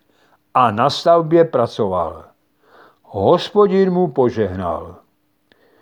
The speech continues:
Trvalo padesát a dva dny a hradby jsou zpevněny. Tehdy boží zákon čten, svátek stánků oslaven.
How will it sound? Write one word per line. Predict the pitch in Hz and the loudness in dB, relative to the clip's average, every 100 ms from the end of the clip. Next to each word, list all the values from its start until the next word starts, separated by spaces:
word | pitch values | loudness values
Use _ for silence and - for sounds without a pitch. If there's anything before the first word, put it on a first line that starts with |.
| _ _ _ _ _ _ _ _ _ | _ _ _ _ _ _ _ _ _
Trvalo | 165 185 190 175 120 | 2 4 6 4 2
padesát | - 139 175 196 - 185 185 180 - | 2 2 2 0 0 2 2 0 -4
a | 156 151 | 0 2
dva | 123 113 | 4 2
dny | 110 110 113 180 196 _ _ _ _ _ | 0 -2 -2 -4 -6 _ _ _ _ _
a | 139 | 0
hradby | 113 117 127 160 160 190 | 2 2 4 2 0 -2
jsou | 175 185 185 | 0 2 2
zpevněny. | 185 - 165 131 110 98 92 82 - _ _ _ _ _ _ _ _ _ _ _ _ _ | 2 2 2 2 0 -2 -8 -14 -20 _ _ _ _ _ _ _ _ _ _ _ _ _
Tehdy | 160 170 143 139 151 | 4 4 4 4 2
boží | 135 147 147 120 123 | 4 2 2 0 -2
zákon | 104 127 131 123 107 104 | 2 4 4 2 -2 -4
čten, | - - 123 123 160 196 190 _ _ _ _ _ _ _ - | -10 -6 -2 0 -2 -4 -6 _ _ _ _ _ _ _ -14
svátek | - - 127 151 156 147 113 - | -6 0 2 4 2 2 -4 -4
stánků | - 135 143 147 131 151 151 160 | -6 -2 -2 -4 -2 0 2 0
oslaven. | 117 113 - 110 98 92 85 90 | 0 -2 0 0 0 -2 -6 -12